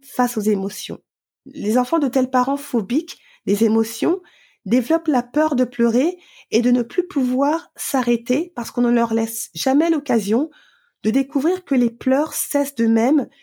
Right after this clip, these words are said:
si on les laisse s'exprimer. Parce qu'ils ont grandi auprès de parents qui sont intervenus pour faire taire leur détresse, ils n'ont jamais connu le rythme naturel d'un épisode de larmes et la manière dont elles s'arrêtent.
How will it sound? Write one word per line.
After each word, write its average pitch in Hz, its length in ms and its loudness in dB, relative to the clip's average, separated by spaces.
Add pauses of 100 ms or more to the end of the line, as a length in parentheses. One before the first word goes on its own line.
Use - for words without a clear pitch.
(140)
si - 240 -4
on 277 80 2
les 254 140 4
laisse 254 400 -2
s'exprimer. - 760 -4 (1040)
Parce 240 140 -2
qu'ils 294 240 0
ont 285 60 2
grandi 294 360 2
auprès 302 300 -2
de 254 80 0
parents 247 480 -2 (160)
qui 247 100 0
sont 277 220 -4
intervenus 277 680 2
pour - 160 -20
faire - 280 -4
taire 294 260 0
leur 220 160 -4
détresse, 220 600 -4 (760)
ils 240 80 0
n'ont 247 140 2
jamais 277 280 0
connu 294 320 2
le 262 100 2
rythme 233 400 0
naturel 226 680 -2 (360)
d'un 277 200 0
épisode 254 460 0
de 214 100 0
larmes 220 540 0 (320)
et 208 80 4
la 233 140 2
manière 254 400 2
dont 254 120 -6
elles 226 180 -2
s'arrêtent. 185 600 -8